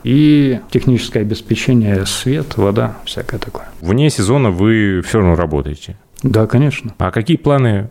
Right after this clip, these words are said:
Speaker 2: на этот бизнес? Просто выжить или есть какие-то имперские замашки, типа открыть еще парочку где-нибудь в Севастополе, в Евпатории?
Speaker 1: Э, в Севастополе нас точно не хватает, в Симферополе,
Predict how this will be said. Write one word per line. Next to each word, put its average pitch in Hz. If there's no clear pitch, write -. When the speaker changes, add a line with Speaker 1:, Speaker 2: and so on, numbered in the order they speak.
Speaker 2:
на 101
этот 95
бизнес? 85
Просто 120
выжить 147
или 92
есть 98
какие-то 82
имперские 87
замашки, 95
типа 80
открыть 87
еще 107
парочку 92
где-нибудь 85
в -
Севастополе, 78
в -
Евпатории? 73
Speaker 1:
Э, 113
в 110
Севастополе 123
нас 110
точно 147
не 120
хватает, 110
в -
Симферополе, 135